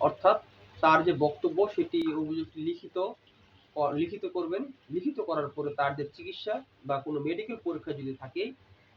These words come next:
সেই মেডিকেল পরীক্ষা সম্পর্কে তিনি ব্যবস্থা গ্রহণ করবেন। তারপর তার যে কেস ডায়েরিটি ছিল সেটি সম-, সেটি নিয়ে তাকে অনতি বিলম্বে অর্থাৎ কোনো প্রকার বিলম্ব ছাড়াই এই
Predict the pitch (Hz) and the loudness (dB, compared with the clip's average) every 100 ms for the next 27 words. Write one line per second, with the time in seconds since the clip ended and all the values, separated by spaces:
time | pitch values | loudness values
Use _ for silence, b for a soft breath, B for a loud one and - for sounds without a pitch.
0 | - 156 147 156 180 190 190 170 165 190 | -8 -4 -2 -2 -2 -4 -4 -4 -4 -4
1 | 180 185 - - 330 - 165 160 - _ | -6 -6 -8 -10 -10 -6 -2 -2 -4 _
2 | _ _ 143 165 170 196 185 190 190 226 | _ _ -2 -2 -2 -2 0 0 -2 -2
3 | 269 - 160 - - 269 285 - _ _ | -4 0 2 2 0 -4 -4 -12 _ _
4 | 165 175 196 196 196 208 214 190 180 175 | 2 2 2 0 2 2 2 2 2 0
5 | - 131 131 - _ _ _ - 165 165 | -2 -2 -2 -4 _ _ _ -10 -8 -6
6 | 202 185 180 175 _ - 175 214 202 185 | -4 -4 -4 -6 _ -4 -2 -2 -4 0
7 | 165 262 - _ _ - 147 - 214 - | 0 -2 -8 _ _ 0 0 0 -4 -4
8 | _ 190 220 220 220 160 131 110 - 120 | _ 0 2 0 -6 -4 -2 -4 -6 -8
9 | - _ - 196 196 185 180 143 170 170 | -10 _ -8 -6 -6 -4 -4 -2 -4 -4
10 | 170 - 139 196 269 - _ _ _ _ | -6 -6 -4 -4 -6 -18 _ _ _ _
11 | 180 | -2